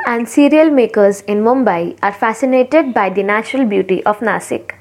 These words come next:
Presently, a web series, Actress, which is being produced by Ekdant Films, is being shot at Bhagur and Dhindori tehsils.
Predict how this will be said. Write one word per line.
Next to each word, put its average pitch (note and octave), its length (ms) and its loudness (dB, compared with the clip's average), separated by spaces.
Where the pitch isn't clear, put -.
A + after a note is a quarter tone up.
Presently, G#3+ 720 0
a A3+ 100 2
web D4+ 220 2
series, A3+ 520 0
Actress, A3 640 -4
which A#3+ 200 0
is C4+ 120 2
being C4 200 2
produced B3+ 480 2
by G3 320 0
Ekdant A3+ 480 0
Films, F#3 560 -4
is A#3 180 2
being A3+ 220 2
shot G#3+ 360 0
at G3 200 -2
Bhagur G#3 440 2
and C4+ 220 0
Dhindori A3 520 2
tehsils. - 600 -2